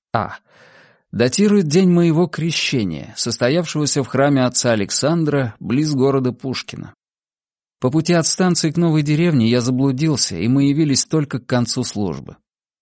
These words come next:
Я успел заметить, с каким пиететом подходили к руке батюшки местные старушки, была и городская по виду молодежь. Крещение состоялось в какой-то комнате, делалось это тайно, иначе предписывалась регистрация и сообщение по месту работы.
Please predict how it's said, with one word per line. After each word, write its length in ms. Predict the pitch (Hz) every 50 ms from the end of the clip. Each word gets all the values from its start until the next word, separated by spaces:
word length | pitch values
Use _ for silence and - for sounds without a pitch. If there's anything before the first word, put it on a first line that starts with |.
| _ _ _ _ _
Я 160 | - 104 120 139
успел 300 | 151 143 - 180 185 180
заметить, 540 | 160 170 170 175 196 196 - - 98 -
с 100 | - -
каким 340 | - - 127 127 - 151 143
пиететом 580 | - 135 135 131 120 - 139 156 156 - 92 90
подходили 480 | 92 - - 104 107 107 123 123 117
к 80 | 110 -
руке 260 | 117 113 - - 113
батюшки 480 | 101 104 131 139 - 110 - - - 104
местные 400 | 101 101 101 101 - 107 104 101
старушки, 720 | - - - 98 92 95 107 127 123 - - - 127 - - _ _ _ _ _ _
была 340 | 110 127 139 143 151 165 175
и 60 | 175
городская 560 | 170 165 151 135 120 - - - 123 123 127
по 180 | 127 - 120 107
виду 260 | 98 98 101 95 110
молодежь. 680 | 113 113 113 117 117 110 95 90 80 71 - - - - _ _ _ _ _ _ _ _ _ -
Крещение 520 | 117 123 131 - - - 175 165 127 104
состоялось 540 | - 98 101 - 117 117 120 123 123 - -
в 20 |
какой-то 420 | - 120 117 - 139 131 - 127 113
комнате, 720 | - 156 151 135 101 73 60 60 - - - 57 - - _ _
делалось 440 | 110 107 107 104 107 113 113 - 120
это 180 | 110 - 113
тайно, 460 | 107 - - 131 135 127 101 73 60 -
иначе 360 | - 104 117 123 127 - - -
предписывалась 640 | - 123 117 - - 135 123 - 123 120 117 110 -
регистрация 760 | 113 117 110 107 107 95 - - 107 117 131 - - 139 131
и 20 |
сообщение 600 | 123 - - 87 85 - - - 92 101 107 107
по 160 | 104 - 110 110
месту 360 | 107 98 98 - - 110 110
работы. 520 | 117 120 127 147 147 117 - - - -